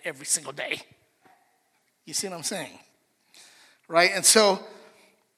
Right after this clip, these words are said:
as Daniel rose through the ranks, he becomes one of the highest ranked leaders of the land. The other, uh, high officials didn't like this. They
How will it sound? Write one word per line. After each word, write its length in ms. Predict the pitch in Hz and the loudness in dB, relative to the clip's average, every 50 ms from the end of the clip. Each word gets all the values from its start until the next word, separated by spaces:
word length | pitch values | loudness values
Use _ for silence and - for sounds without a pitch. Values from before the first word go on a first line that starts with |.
| _ - - | _ -12 -6
as 140 | 220 180 139 | -4 -4 2
Daniel 400 | - 220 226 233 240 240 233 220 | 6 8 8 8 8 6 4 6
rose 320 | 214 220 220 220 226 220 | 6 6 6 6 6 4
through 120 | - 233 220 | 2 -2 -2
the 100 | 196 196 | -2 0
ranks, 300 | 190 190 196 208 196 - | 2 2 2 2 2 0
he 80 | 214 | 0
becomes 360 | 180 180 165 - 202 196 165 180 | -2 -6 0 2 2 2 2 0
one 120 | 190 190 | -2 0
of 60 | 180 | 0
the 60 | 170 | 0
highest 360 | 151 170 190 190 190 185 - 196 | 2 2 0 0 0 -2 -2 -2
ranked 180 | 185 180 165 | -4 -10 -10
leaders 300 | 170 185 185 175 170 160 | -10 -10 -10 -8 -8 -10
of 80 | 170 156 | -8 -10
the 60 | 160 | -8
land. 320 | 151 151 151 151 143 143 | -8 -8 -8 -8 -10 -12
The 120 | 143 147 165 | -8 0 0
other, 320 | 190 214 226 214 208 208 - - - - - - - _ _ _ _ _ _ _ _ _ - | 2 4 4 2 2 0 -4 -14 -20 -20 -20 -20 -20 _ _ _ _ _ _ _ _ _ 0
uh, 120 | - 180 175 | 4 4 4
high 200 | 170 - 196 202 | 6 6 4 4
officials 440 | 202 190 - 220 208 - 220 185 147 | 4 0 0 0 0 0 0 0 2
didn't 260 | 170 226 226 214 202 | 2 2 4 4 2
like 220 | 196 208 196 170 | 2 2 2 2
this. 260 | 226 226 220 220 - | 2 2 2 2 2
They 400 | - 180 170 165 160 160 165 - | 0 -2 -4 -4 -4 -6 -8 -12